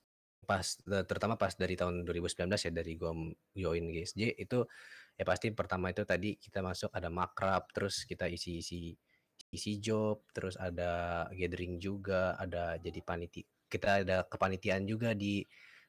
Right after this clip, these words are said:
P S G S J ini. Jadi, kalau misalkan ada konser itu kita bentuk panitianya. Jadi selain kita di sini ya, jadi penyanyi, kita bisa juga jadi panitia, jadi be-,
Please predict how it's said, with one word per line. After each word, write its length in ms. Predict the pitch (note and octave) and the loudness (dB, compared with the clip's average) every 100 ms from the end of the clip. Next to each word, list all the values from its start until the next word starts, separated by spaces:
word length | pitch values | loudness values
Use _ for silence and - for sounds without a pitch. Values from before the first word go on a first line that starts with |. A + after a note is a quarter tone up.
| _ | _
P 60 | F#2 | -4
S 80 | F#2 | 0
G 120 | G2 F#2+ | 0 0
S 40 | |
J 100 | F#2+ G#2 | 2 0
ini. 80 | G#2 | 0
Jadi, 220 | G2 A2 - _ _ _ _ | 0 0 -2 _ _ _ _
kalau 200 | - F2+ F2+ | -4 -2 0
misalkan 280 | E2+ F2 F2 | 0 0 0
ada 120 | F2+ F2 | 0 0
konser 380 | F#2 G2 G#2+ G#2 | 0 2 4 4
itu 160 | - G#2+ | 2 -2
kita 160 | G2 G#2 | -2 -2
bentuk 200 | F2+ F2+ | -2 -2
panitianya. 840 | F2+ F2+ - F2 F2 G2 G2 F#2+ - _ _ - | -2 -4 0 0 2 2 2 0 -4 _ _ -4
Jadi 240 | F#2+ G#2+ | 0 0
selain 480 | - F#2 F2+ F2+ F2 | 0 2 2 2 -4
kita 400 | - F2+ F2 E2+ | -2 0 0 -2
di 120 | F2 | -6
sini 320 | - F2+ F2 F2 - _ | -6 -6 -4 -6 -12 _
ya, 80 | F#2 - | -2 -2
jadi 320 | - F#2 F2+ E2 | -4 0 0 0
penyanyi, 560 | F2 E2 F2+ B2 - | 0 0 2 0 -2
kita 160 | G#2 A#2+ | -2 0
bisa 160 | G#2 | 0
juga 240 | G2 A2 A#2 | 0 0 0
jadi 160 | G2 | 0
panitia, 560 | G2 F2+ F2 - F2+ F2 | 0 -2 -2 -2 -2 0
jadi 160 | F2+ F2+ | -4 -4
be-, 240 | F2 | -4